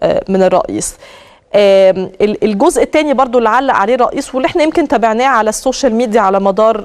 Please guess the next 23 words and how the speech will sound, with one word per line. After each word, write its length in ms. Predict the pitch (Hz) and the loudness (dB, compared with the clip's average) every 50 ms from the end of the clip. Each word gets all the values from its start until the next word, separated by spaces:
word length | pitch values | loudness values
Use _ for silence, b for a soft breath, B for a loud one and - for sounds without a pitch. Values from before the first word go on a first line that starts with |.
| - _ - | -14 _ -12
الشهور 500 | - 185 180 175 175 - - 208 233 240 | -10 -8 -8 -8 -8 -4 -2 2 2 2
اللي 140 | 240 208 208 | 2 0 0
فاتت 340 | - 233 233 233 220 208 - | 0 0 0 0 0 -2 -4
كلها، 440 | - 214 202 196 196 202 185 139 - B B B B B B B - | -4 -4 -2 0 0 0 -2 -4 -4 B B B B B B B -6
يمكن 320 | 262 269 - 285 262 - | -6 -2 -2 -2 -2 -2
تحديدًا 420 | - 254 - - 226 247 302 254 277 | -4 -4 -2 -2 0 0 2 2 0
من 200 | 226 202 190 185 | 0 0 -2 -2
أول 260 | - - 226 233 214 | 0 0 2 2 2
ما 100 | 196 196 | 0 -2
حصلت 420 | - - 240 - - 208 190 180 - | -4 -4 -4 -4 -2 0 0 0 -2
أحداث، 560 | - 190 - 185 180 202 208 208 - - - - - | -2 -10 -6 -2 0 0 0 0 -2 -8 -16 -10 -6
آه، 300 | - 180 175 - - - | -4 -4 -2 -4 -4 -2
غزة 380 | 185 202 202 190 175 165 165 160 | 0 0 0 0 0 -2 -2 -2
من 140 | 165 170 175 | -2 -4 -6
سبعة 420 | - 214 208 196 202 185 - - | -2 -2 0 0 2 0 0 0
أكتوبر، 500 | - - - - 247 247 214 208 247 247 262 B B B B B B B B B B B - | -2 -6 -4 0 0 0 2 2 0 0 0 B B B B B B B B B B B -10
والسوشيال 480 | - - - 381 480 - - 403 277 311 | -8 -2 0 -2 0 0 0 0 0 0
ميديا 280 | 359 370 320 302 277 | 0 0 2 2 2
مليانة 420 | 254 247 233 240 262 285 302 294 254 | 2 2 2 2 2 0 2 0 -2
بجملة، 500 | 208 202 233 277 285 294 285 277 294 285 - - - - _ _ - | -2 0 -2 -2 0 0 0 0 0 -2 -4 -16 -20 -20 _ _ 0
آه، 420 | 208 196 196 190 185 185 180 165 - - _ - | 2 2 4 4 4 2 2 0 -4 -12 _ -4
"ما 120 | 208 208 | -2 -2
تيلا، 480 | - - - 247 226 214 190 165 - | -2 0 0 0 2 2 0 -4 -6